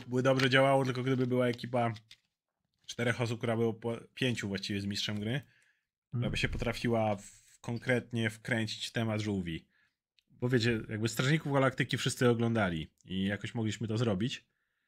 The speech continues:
Speaker 1: Natomiast, e, z żółwiami, no, już tak nie jest. To, to nie jest to samo, więc byłoby trudniej.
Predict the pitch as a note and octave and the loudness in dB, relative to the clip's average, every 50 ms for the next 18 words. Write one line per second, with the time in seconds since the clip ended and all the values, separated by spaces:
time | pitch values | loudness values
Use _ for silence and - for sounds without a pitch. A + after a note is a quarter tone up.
0 | _ _ _ _ _ - G2+ F#2+ - A2+ A2 A2+ A2+ A2 A2 A2+ G#2+ - - - | _ _ _ _ _ -10 -8 -6 -4 -2 0 0 0 0 0 0 -2 -4 -6 -10
1 | - - - A2+ A2 A2 G#2+ A2 A2 A2 A#2 A#2 C3 B2 A#2+ A#2+ A#2+ A#2 A#2 A2+ | -12 -10 -4 -2 0 2 2 2 2 2 2 4 4 4 4 4 4 2 0 0
2 | A2+ G#2+ - A2 G#2+ - - G#2 F2+ D#2+ D2 C#2 D#2+ - - _ - - F2+ - | -2 -2 -4 -6 -8 -6 -4 -2 -2 -2 -4 -6 -10 -16 -20 _ -20 -20 -20 -18
3 | - - F2+ F2 F#2 G#2 A2 G#2+ G#2 G2+ G2 F#2+ - - A2 - - F#2+ E2 D#2+ | -16 -16 -12 -10 -6 -4 -2 0 0 0 0 -2 -6 -8 -10 -8 -8 -8 -6 -6
4 | D#2+ D2+ D2+ D#2 D#2+ D#2+ - - - - _ _ _ _ _ _ _ _ G1+ _ | -8 -8 -8 -10 -10 -12 -14 -20 -20 -20 _ _ _ _ _ _ _ _ _ _
5 | _ _ F#2 F#2+ F#2 F2 F2+ - - F2 D#2+ D#2 D2 C#2+ | _ _ -8 -8 -8 -8 -8 -8 -6 -6 -6 -6 -8 -12